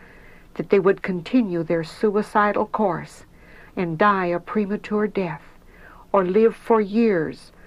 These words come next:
a burden to themselves and to their friends. Clogging the human machinery.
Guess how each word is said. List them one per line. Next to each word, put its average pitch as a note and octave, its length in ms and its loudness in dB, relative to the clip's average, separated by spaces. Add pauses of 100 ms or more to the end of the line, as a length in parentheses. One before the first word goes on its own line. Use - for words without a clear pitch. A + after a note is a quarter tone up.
(160)
a G3 60 2
burden D#3 520 0
to F#3+ 140 -4
themselves E3 720 -4
and E3 200 -8
to F3+ 160 -4
their E3+ 200 -2
friends. E3 680 -10 (1600)
Clogging F3+ 520 2
the F3 100 0
human F3+ 440 -4
machinery. E3 640 -8